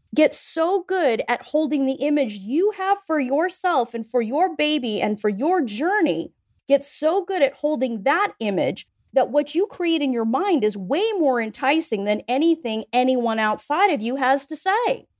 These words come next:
Spend more time on your vision than anyone else's. When you feel yourself being pulled down the nasty road of everyone else's fear, go back to your image instead.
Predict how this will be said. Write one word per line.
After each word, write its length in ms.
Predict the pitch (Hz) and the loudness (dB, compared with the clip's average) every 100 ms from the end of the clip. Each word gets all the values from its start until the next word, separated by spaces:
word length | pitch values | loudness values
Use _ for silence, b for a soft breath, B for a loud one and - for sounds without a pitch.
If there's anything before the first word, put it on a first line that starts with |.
| _ | _
Spend 400 | - - 330 277 | -16 -6 0 2
more 300 | 269 311 359 | 2 0 -2
time 420 | 349 - 339 339 | -6 -4 0 2
on 220 | 262 240 220 | 2 0 -2
your 260 | 277 320 | 0 0
vision 480 | 233 330 370 285 247 | -2 0 0 2 0
than 220 | 233 247 240 | -2 -2 0
anyone 400 | 240 269 285 294 | 2 2 0 2
else's. 600 | 339 403 - - - - _ _ - | 0 -2 -2 -4 -6 -12 _ _ -4
When 140 | 285 | 0
you 100 | 311 | 0
feel 320 | 302 330 381 | 0 -2 -2
yourself 440 | 381 359 - 330 320 - | -2 -2 0 0 0 -2
being 280 | 285 254 | 0 0
pulled 400 | - - 320 285 | -2 -2 0 0
down 180 | 240 233 | 0 0
the 80 | 208 | 0
nasty 560 | 196 220 285 330 - 285 | -2 0 0 -2 -4 -2
road 360 | 285 294 254 | 0 2 2
of 120 | 190 | 0
everyone 400 | 202 240 320 349 | 0 0 0 2
else's 400 | 349 349 339 330 | 2 0 -2 -6
fear, 460 | - 427 320 226 233 _ _ _ | -4 0 2 0 -4 _ _ _
go 180 | 240 226 | 0 2
back 560 | 180 247 262 294 320 _ | 0 0 2 0 -2 _
to 340 | - 277 277 269 | -4 0 0 0
your 500 | 202 277 277 247 - | -2 0 2 2 0
image 440 | 330 294 208 190 - | 0 0 0 -2 -2
instead. 540 | 202 - - 143 - | -4 -2 0 0 0